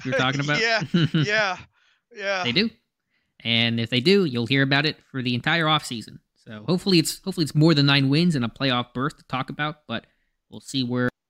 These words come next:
Speaker 1: the chips fall. All right, got a question here from a fellow Alex. Says, "Do you have more confidence in the Steelers' passing game or running game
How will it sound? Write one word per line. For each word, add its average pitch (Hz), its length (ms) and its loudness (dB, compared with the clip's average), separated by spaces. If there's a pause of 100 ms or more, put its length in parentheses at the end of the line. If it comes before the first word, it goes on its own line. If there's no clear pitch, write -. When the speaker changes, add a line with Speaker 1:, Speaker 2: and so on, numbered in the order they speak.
(120)
Speaker 1:
the - 80 -10
chips - 320 -8
fall. - 420 -10 (880)
All 151 100 -2
right, 139 140 0
got 156 120 2
a 156 40 0
question 165 520 0
here 156 360 4 (100)
from 151 400 2
a 131 220 0
fellow 202 540 0
Alex. 151 500 -2
Says, 135 320 0
"Do 135 220 0
you 208 140 6
have 185 300 2
more 156 200 0
confidence 156 720 0
in 147 140 0
the 139 60 -2
Steelers' 147 500 -2
passing 190 420 -4
game 170 320 2
or 123 260 -2
running 160 420 0
game 107 420 -6